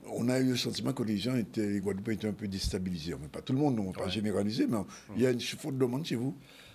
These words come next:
Speaker 2: En, en fait, les clients particuliers sont sceptiques. Euh, il y a beaucoup,
Speaker 1: Mm.
Speaker 2: hein, de clients
Speaker 1: Mm.
Speaker 2: particuliers, mais la plupart sont très sceptiques. C'est vraiment dans le monde de l'entreprise où il y a une forte expansion en Guadeloupe.
Speaker 1: Mm.
Speaker 2: Alors, en France, c'est depuis les années quatre-vingts, et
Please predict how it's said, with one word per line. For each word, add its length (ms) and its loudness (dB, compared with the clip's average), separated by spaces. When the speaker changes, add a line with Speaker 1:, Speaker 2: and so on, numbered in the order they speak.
Speaker 2:
En, 160 2
en 100 2
fait, 240 2
les 460 2
clients 360 2
particuliers 920 0
sont 160 -4
sceptiques. 840 -6
Euh, 220 -8
il 60 -8
y 60 -2
a 40 -2
beaucoup, 340 -4
Speaker 1:
Mm. 40 -6
Speaker 2:
hein, 80 -6
de 100 -6
clients 240 -4
Speaker 1:
Mm. 20 -4
Speaker 2:
particuliers, 540 0
mais 120 2
la 120 2
plupart 300 -2
sont 100 -8
très 180 -4
sceptiques. 420 -10
C'est 160 -2
vraiment 260 2
dans 100 4
le 80 4
monde 160 2
de 60 2
l'entreprise 760 0
où 60 -4
il 80 -2
y 20 2
a 40 2
une 120 -2
forte 400 0
expansion 500 -4
en 40 -4
Guadeloupe. 260 -6
Speaker 1:
Mm. 160 -8
Speaker 2:
Alors, 320 -4
en 80 -6
France, 300 -4
c'est 80 -8
depuis 200 -6
les 140 -4
années 160 -6
quatre-vingts, 460 -4
et 280 -10